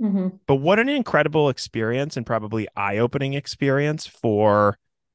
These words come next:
Speaker 2: particularly somebody who's making decisions, somebody who heads up a department or even a, uh,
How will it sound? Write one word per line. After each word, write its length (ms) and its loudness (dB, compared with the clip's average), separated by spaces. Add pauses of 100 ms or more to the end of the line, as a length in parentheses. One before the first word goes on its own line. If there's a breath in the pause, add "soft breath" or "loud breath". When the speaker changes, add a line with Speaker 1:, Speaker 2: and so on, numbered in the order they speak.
(120)
Speaker 2:
particularly 380 -2
somebody 280 0
who's 180 0 (300)
making 380 -4
decisions, 460 -4
somebody 180 -4
who 60 -2
heads 120 -2
up 140 -2
a 20 -4
department 580 0
or 120 2
even 160 0
a, 100 0 (140)
uh, 180 0